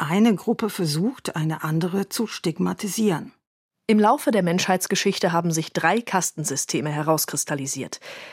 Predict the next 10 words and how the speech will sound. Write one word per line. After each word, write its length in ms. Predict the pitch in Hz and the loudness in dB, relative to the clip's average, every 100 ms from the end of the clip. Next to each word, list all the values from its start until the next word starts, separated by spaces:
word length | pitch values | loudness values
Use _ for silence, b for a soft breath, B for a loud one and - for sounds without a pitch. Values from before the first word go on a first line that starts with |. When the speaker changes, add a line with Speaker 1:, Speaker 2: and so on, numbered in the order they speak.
| B | B
Speaker 2:
Das 200 | - - | -2 0
tragisch 500 | - 180 233 254 - | 4 4 4 0 0
intensivierte 880 | 214 196 196 175 156 160 202 - 254 | 2 4 4 2 0 0 2 2 0
und 300 | - 185 - | 2 -2 0
als 240 | 160 - | 0 0
überwunden 680 | - 170 160 151 220 240 175 | -2 0 0 4 2 4 0
geltende 520 | 151 156 151 156 151 | 0 0 0 -2 -2
Kastensystem 840 | - 170 - 170 156 147 - 170 160 | 0 -2 0 -2 -2 -4 0 0 2
von 160 | 165 | 0
Nazi-Deutschland, 960 | 156 143 - 202 180 196 - 220 277 | 2 2 2 2 2 2 2 0 0